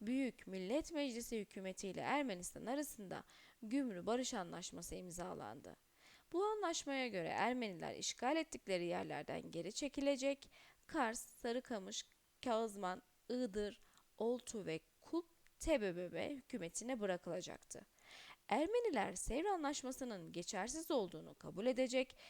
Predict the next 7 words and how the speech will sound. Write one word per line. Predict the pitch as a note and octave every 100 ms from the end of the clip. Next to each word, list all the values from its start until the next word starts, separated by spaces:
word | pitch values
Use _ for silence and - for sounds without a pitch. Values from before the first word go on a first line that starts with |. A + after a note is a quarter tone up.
| - -
ve | C#4 F#3+
Doğu | A3+ D#4+
Anadolu'ya | G4+ D4 G3 F3+ F3
yönelik | F3 C4 C4 F3 -
toprak | - F#3+ C4 D#4 -
taleplerinden | D4+ C#4 - E3+ E3+ D#3+ D#3 F3
vazgeçecekti. | G#3 F#3 F#3 F3+ E3+ F3 - -